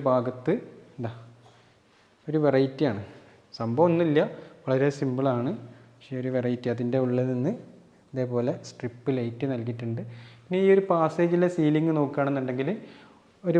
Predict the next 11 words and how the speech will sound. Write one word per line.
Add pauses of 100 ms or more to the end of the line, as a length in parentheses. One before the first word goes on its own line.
വുഡൻ (100)
ഫിനിഷ് (320)
സെൻറ്റർ (120)
ഭാഗത്ത്
നൽകി, (260)
അതിൻ്റെ (260)
രണ്ട് (100)
ഭാഗത്തും
പ്രൊഫൈൽ
ലൈറ്റ്
നൽകിയിട്ടുണ്ട്.